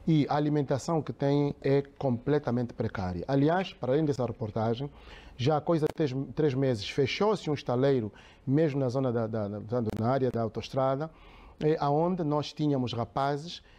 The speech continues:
que comiam arroz todos os dias com um pouquinho de peixe, e a água que utilizavam é água que vinha da casa de banho, que eles usavam a casa de banho,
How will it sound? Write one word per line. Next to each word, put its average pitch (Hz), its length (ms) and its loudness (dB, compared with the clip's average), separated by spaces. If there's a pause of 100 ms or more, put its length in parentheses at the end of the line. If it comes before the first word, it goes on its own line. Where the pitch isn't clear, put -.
(140)
que 151 100 -2
comiam 151 640 2
arroz 127 480 0
todos 190 300 -2
os 135 160 -2
dias 113 340 0
com 135 220 0
um 139 80 0
pouquinho 170 440 0
de 139 80 -2
peixe, 135 460 -2 (480)
e 147 100 4
a 147 100 4
água 180 200 2
que - 140 -6
utilizavam 139 680 -2
é 135 120 0
água 139 200 0
que - 140 -10
vinha 131 240 -2
da 117 140 -4
casa 165 340 -2
de 131 60 -8
banho, 143 340 -2
que 156 100 -4
eles 143 240 0
usavam 151 420 0
a 139 60 0
casa 117 240 -6
de 107 60 -10
banho, 117 380 -2